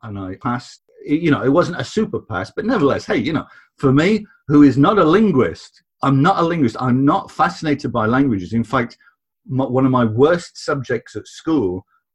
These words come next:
was Spanish, my foreign language exam. Uh, I got the worst, I'm quite proud of this, the <laughs> worst grade in the history of my school. So somebody who, who said that he would never be good at languages,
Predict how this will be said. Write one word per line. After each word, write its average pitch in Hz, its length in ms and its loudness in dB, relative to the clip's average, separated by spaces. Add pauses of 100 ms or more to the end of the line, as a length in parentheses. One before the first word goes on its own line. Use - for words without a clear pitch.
(140)
was 131 360 -2
Spanish, 120 800 -4
my 117 180 -4
foreign 135 320 -2
language 107 680 -4 (180)
exam. 87 540 -10 (300)
Uh, 101 340 -8
I 123 120 -6
got 120 240 -6
the 110 100 -6
worst, 131 680 -4
I'm 107 120 -10
quite 135 240 -10
proud 113 160 -4
of 80 60 -8
this, 80 140 -12 (280)
the 110 180 -4 (140)
<laughs> 98 100 -12
worst 170 480 -2
grade 110 640 0 (200)
in 135 120 -4
the 127 100 -2
history 143 340 -2
of 127 60 -2
my 110 160 -2
school. 95 680 -4 (440)
So 151 140 -2
somebody 220 560 0
who, 156 260 4
who 147 200 0
said 143 260 -4
that 131 160 -4
he 127 100 -4
would 127 180 -6
never 147 260 -2
be 131 120 -4
good 127 180 -2
at 110 120 -4
languages, 101 720 -6